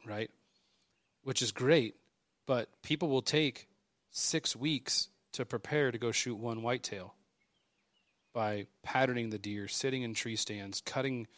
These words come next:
cutting limbs away from their, from their shooting zones, planting crops, watering those crops, tending those crops, checking trail cameras, you know,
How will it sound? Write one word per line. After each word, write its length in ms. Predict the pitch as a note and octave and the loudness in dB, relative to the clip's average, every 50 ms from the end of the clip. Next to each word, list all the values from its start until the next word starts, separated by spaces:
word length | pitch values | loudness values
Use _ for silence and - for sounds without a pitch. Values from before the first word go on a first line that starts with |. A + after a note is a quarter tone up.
| - _ _ _ _ - | -20 _ _ _ _ 0
cutting 340 | - C#3 C#3 C#3 C3 B2 | 2 4 4 6 4 4
limbs 320 | A#2 B2 B2+ C3 C3+ A#2 B2 | 2 2 2 2 2 2 2
away 300 | A#2+ A#2 A#2+ A#2 A2+ G#2 | 2 2 2 2 2 0
from 240 | - - A#2 A2 A2 | -2 -2 -4 -4 -2
their, 320 | A2 A2 A2 A2 A2 G#2 | -2 -2 -2 -2 -4 -4
from 180 | - - A#2+ A2+ | -4 -6 -4 -4
their 120 | A2 G#2 | -2 -2
shooting 380 | - - - C3 A#2+ A#2+ A#2 A2 | 0 0 0 0 0 -2 -2 -2
zones, 420 | G2+ A2 G#2+ G#2 G2+ G2 - - - - - _ _ _ _ _ _ _ _ - | -2 -4 -4 -4 -6 -6 -8 -10 -10 -14 -20 _ _ _ _ _ _ _ _ -14
planting 460 | - - C3+ C3+ C3+ C3 C3 B2 A2+ | -4 0 2 2 2 2 0 0 -2
crops, 600 | - - C3+ B2+ A#2+ A#2+ A2+ - - - - - - | -2 2 4 6 6 6 4 2 2 0 0 0 -2
watering 400 | A2 A#2 B2+ C3+ C3+ C#3 C3+ B2+ | -2 2 4 4 6 4 2 2
those 160 | A#2+ A2 - | 0 -2 -2
crops, 540 | - - B2+ A#2 A2+ A2 - - - - - _ - _ _ _ - | -2 0 2 2 2 2 2 0 -2 -2 -4 _ -20 _ _ _ -4
tending 320 | - C#3 C#3 C#3 C#3 B2+ | -2 0 2 2 2 2
those 160 | A#2+ A2+ - | 2 0 -2
crops, 380 | - - A#2+ A2+ A2 G2 - - | 0 0 0 0 0 0 0 0
checking 420 | - - D3 D3 C#3 - B2+ A#2 | 2 4 2 2 2 0 -4 -2
trail 280 | - - C3 B2 B2+ B2 | -2 0 2 2 2 0
cameras, 540 | - - A#2+ A2+ A2 A2 G#2+ G2+ G2 - - - - - - - - - - - _ | 0 -2 -4 -4 -4 -4 -6 -4 -4 -6 -8 -8 -16 -20 -20 -20 -20 -20 -20 -20 _
you 100 | - B2 | -2 0
know, 300 | A#2+ A2+ A2 G#2+ G#2 G#2 | 0 0 0 0 -4 -6